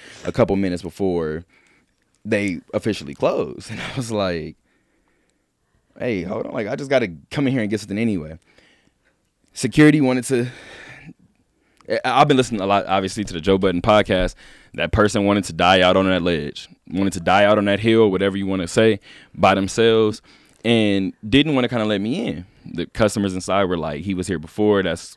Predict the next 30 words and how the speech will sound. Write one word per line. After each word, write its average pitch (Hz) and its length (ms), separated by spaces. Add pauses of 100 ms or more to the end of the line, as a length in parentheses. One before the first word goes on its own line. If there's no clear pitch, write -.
kinda 71 220
crazy. 107 420
Just 87 140
let 87 140
him 90 120
in." 107 280 (520)
And 120 140
now 131 80
that 143 60
I 123 40
think 120 220
about 95 200
it, 85 60
I 90 120
went 104 200
in 107 100
for - 120
chips - 280
and 82 120
juice. 67 300
I - 60
went 90 100
in 85 60
for - 100
two - 180
things. 60 400 (300)
So - 100
I 127 180
was 110 220
like, 87 260